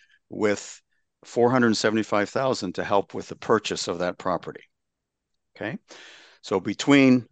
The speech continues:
twenty ten and twenty sixteen, the father transferred other assets to his son, uh, money from a settlement agreement,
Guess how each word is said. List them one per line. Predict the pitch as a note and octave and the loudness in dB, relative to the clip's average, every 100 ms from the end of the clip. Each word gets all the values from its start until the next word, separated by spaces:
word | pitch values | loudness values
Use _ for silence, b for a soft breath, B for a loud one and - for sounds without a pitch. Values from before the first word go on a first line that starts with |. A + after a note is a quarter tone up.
| _ | _
twenty | - G2 F2 | -8 -4 -4
ten | - F3 F3 B2 A#2+ - _ - | -2 2 4 4 2 -2 _ -8
and | G2 | -8
twenty | - A2 G2 | -4 -2 -2
sixteen, | F2 - F#2+ - C#3 C3+ F#2+ G2+ B B B - | -2 -4 -6 -2 2 2 2 -2 B B B -14
the | |
father | F#2+ A2+ G#2+ G#2 | -2 2 4 4
transferred | F#2+ G#2 G2 - - F2 | 0 -2 -2 -2 -6 -8
other | - C3+ E3 A#2+ | 0 0 4 4
assets | F#2 F2 F#2+ F#2+ - - | 4 0 -4 -6 -6 -8
to | - G#2 F#2 | -8 -6 -4
his | G2 - | -4 -4
son, | G2 E2 G2+ A#2+ b b b _ | -4 -2 -4 -6 b b b _
uh, | - F#2 F2+ F#2 | -6 -4 -4 -6
money | - G2+ A2 G#2 | -4 0 0 0
from | - G2 | -2 -4
a | |
settlement | - A2+ A2+ A2+ A2+ | 0 2 2 2 2
agreement, | G2+ G#2+ A2 G#2+ A2 | 0 0 0 0 -2